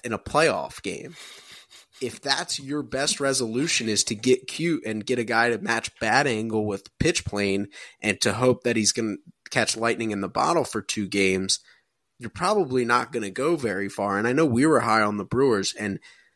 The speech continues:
you know, the culmination of this and, and to me was,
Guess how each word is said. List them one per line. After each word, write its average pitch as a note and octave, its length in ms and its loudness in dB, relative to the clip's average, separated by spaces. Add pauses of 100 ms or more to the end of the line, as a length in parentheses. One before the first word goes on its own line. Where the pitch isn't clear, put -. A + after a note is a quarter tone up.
(180)
you B2+ 100 -2
know, G2+ 140 2
the G2+ 120 -4
culmination D3+ 760 4
of G2 160 -4
this A2+ 340 4
and, F#2+ 220 -8
and F#2+ 260 -8 (380)
to G#2 160 2
me C3+ 360 0
was, G#2 500 0